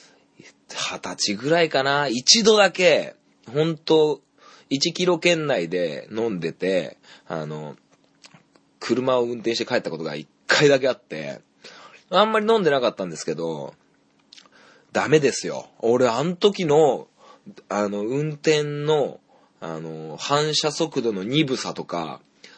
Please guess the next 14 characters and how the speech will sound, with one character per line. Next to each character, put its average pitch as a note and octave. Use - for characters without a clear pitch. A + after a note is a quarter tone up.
あ F2+
の、 F2+
確 -
認 D3+
能 D#3
力 A2
の、 F2+
あ F2
の、 E2
低 D3+
下 C#3
具 C#3+
合 B2
は、 G2